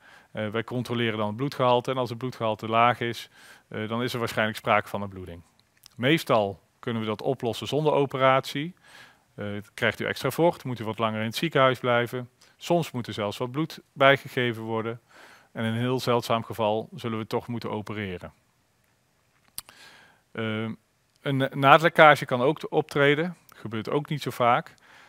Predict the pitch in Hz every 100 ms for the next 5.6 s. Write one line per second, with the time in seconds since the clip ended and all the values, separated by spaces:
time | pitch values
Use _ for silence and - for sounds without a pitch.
0 | - 113 131 147 - 131 120 127 - 127
1 | 117 113 113 113 131 127 165 - 101 90
2 | 90 101 _ _ _ _ _ - 104 110
3 | 104 147 147 147 - - 147 - 139 147
4 | 147 139 131 135 143 - _ - - -
5 | _ - 113 113 113 113